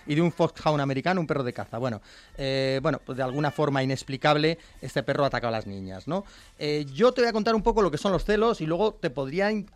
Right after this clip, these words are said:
hacer una interpretación de, de, de las cosas que están pasando con respecto a los ataques de, de perros a, a personas por esa especie de lo que nosotros llamamos celos, porque, lo, vamos a ver, los animales no pueden representarse eh, los sentimientos humanos, pero sí pueden recibir, eh, sentir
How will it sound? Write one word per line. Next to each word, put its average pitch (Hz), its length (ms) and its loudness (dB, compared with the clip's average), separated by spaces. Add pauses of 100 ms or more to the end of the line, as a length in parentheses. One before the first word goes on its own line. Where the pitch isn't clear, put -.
(120)
hacer 160 240 -2
una 202 100 2
interpretación 175 1120 0
de, 120 460 -8
de, 113 260 -12
de 113 140 -14
las 113 180 -12
cosas 165 240 -6
que - 60 -4
están 151 180 -2
pasando 135 400 -2
con 113 140 -8
respecto 120 340 -10
a 120 60 -8
los 110 80 -10
ataques 127 340 -8
de, 135 180 -6 (220)
de 135 80 -8
perros 143 300 -4
a, 117 220 -6
a 117 200 -12
personas 160 340 -6
por 139 200 -4
esa 165 340 0 (300)
especie 208 400 0
de 214 40 2
lo 196 80 4
que 156 60 -2
nosotros 165 260 0
llamamos 175 440 2
celos, 143 340 -2
porque, 127 400 -6 (380)
lo, 165 200 -2
vamos 165 200 -4
a - 20 0
ver, 135 80 -2
los 147 100 -2
animales 208 360 2
no 220 100 4
pueden 175 220 2
representarse 147 880 -2 (100)
eh, 143 160 -6
los 127 140 -6
sentimientos 139 600 -4
humanos, 143 360 -2
pero 131 140 -6
sí 143 120 -6
pueden 165 240 -4
recibir, 147 460 -4 (420)
eh, 117 760 -6
sentir 160 500 2